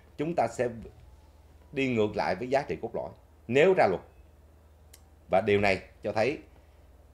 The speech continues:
chúng ta thất bại hoàn toàn. Chúng ta thất bại hoàn toàn trước cuộc tấn công bằng mọi ngõ ngách của Cộng sản Trung Quốc. Và quý vị, đây sẽ là một cái thách thức không phải trước mắt chúng ta, mà trong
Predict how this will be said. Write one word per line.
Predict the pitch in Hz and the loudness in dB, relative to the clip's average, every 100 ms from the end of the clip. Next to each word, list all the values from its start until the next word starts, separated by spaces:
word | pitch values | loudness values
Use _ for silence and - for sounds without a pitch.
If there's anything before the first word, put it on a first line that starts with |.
| - - - - | -20 -20 -20 -6
chúng | 156 170 | -4 0
ta | 147 104 | 0 0
thất | - - | -4 -6
bại | 80 | -6
hoàn | 80 71 | -6 -12
toàn. | 65 - - - - - - - - - - - - - - - - - - - - - - - - | -16 -18 -20 -20 -20 -20 -20 -20 -20 -20 -20 -20 -20 -20 -20 -20 -20 -20 -20 -20 -20 -20 -20 -12 -2
Chúng | 170 185 | 2 4
ta | 135 | 2
thất | 175 - | 0 -2
bại | 85 | -4
hoàn | 98 85 | -4 -8
toàn | 76 73 - - 156 | -10 -12 -16 -2 4
trước | 185 - | 4 2
cuộc | 107 - - | -8 -4 2
tấn | 156 202 | 4 4
công | 175 113 113 - | 0 0 -4 -8
bằng | 95 95 92 | -8 -6 -6
mọi | 78 101 | -6 -6
ngõ | 85 | -6
ngách | 113 131 - | -6 -10 -12
của | - 76 69 85 - - - - | -10 -6 -4 -4 -4 -10 -16 -4
Cộng | 95 101 | -2 -2
sản | 92 78 | -6 -8
Trung | 95 | -8
Quốc. | 90 - - - - - - - - - - - - - - | -10 -10 -18 -20 -20 -20 -20 -20 -20 -20 -20 -20 -20 -20 -8
Và | 87 | -6
quý | 120 | 0
vị, | 90 87 - - - - | 0 0 -8 -20 -20 -2
đây | 113 127 | 4 4
sẽ | 117 135 | 4 0
là | 107 | 0
một | 85 120 | -2 -8
cái | |
thách | 120 127 | -10 -8
thức | 160 - | -10 -10
không | - 151 127 | -6 -6 -4
phải | 175 | -8
trước | - 170 170 | -4 -4 -4
mắt | 151 | -12
chúng | - | -16
ta, | - 120 - - - - - - - - - | -16 -16 -18 -20 -20 -20 -20 -20 -20 -20 -6
mà | 90 | -4
trong | - 123 | 0 -2